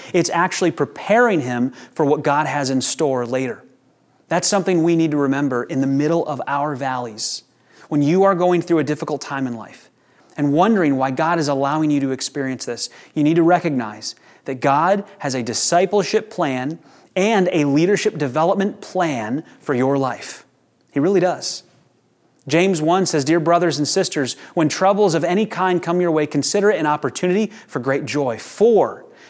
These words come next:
you know that when your faith is tested, your endurance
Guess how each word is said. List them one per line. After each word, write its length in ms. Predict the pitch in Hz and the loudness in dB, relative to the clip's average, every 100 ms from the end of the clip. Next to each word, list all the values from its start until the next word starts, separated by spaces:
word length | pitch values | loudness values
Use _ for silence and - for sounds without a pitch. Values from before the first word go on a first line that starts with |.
| - | -12
you 300 | 131 135 208 | -2 2 4
know 320 | 240 208 190 | 4 2 0
that 100 | 135 | 0
when 160 | 139 135 | 0 0
your 280 | 127 170 220 | 2 4 2
faith 320 | 220 196 180 | 0 -4 -2
is 160 | 151 - | -4 -4
tested, 640 | - 220 - - 127 131 - - - | -6 -4 -4 -4 -4 -6 -12 -18 -8
your 160 | 135 | -6
endurance 600 | 117 113 240 156 127 - | -4 0 2 2 -2 -6